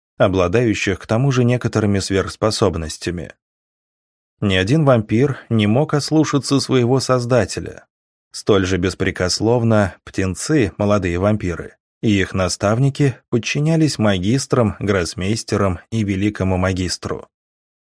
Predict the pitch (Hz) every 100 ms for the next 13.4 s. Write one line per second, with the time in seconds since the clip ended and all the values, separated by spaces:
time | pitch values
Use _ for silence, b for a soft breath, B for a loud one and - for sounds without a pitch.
0 | _ - 101 107 98 92 104 95 120 156
1 | - - 135 143 170 175 165 160 151 139
2 | 143 - 143 127 107 101 - 92 85 85
3 | - _ _ - 165 160 151 143 - 151
4 | 139 175 160 151 151 143 135 143 139 107
5 | 92 87 98 104 - 117 117 - 101 90
6 | 87 113 127 123 - _ 110 98 87 -
7 | 147 143 139 127 120 113 95 90 - 92
8 | 90 98 104 110 98 82 - - - _
9 | _ _ _ - 123 147 101 90 92 90
10 | 87 - - 98 - 107 - 104 107 131
11 | 123 117 120 - 117 107 - - 90 87
12 | 87 95 - 104 104 90 87 87 87 95
13 | 98 101 87 -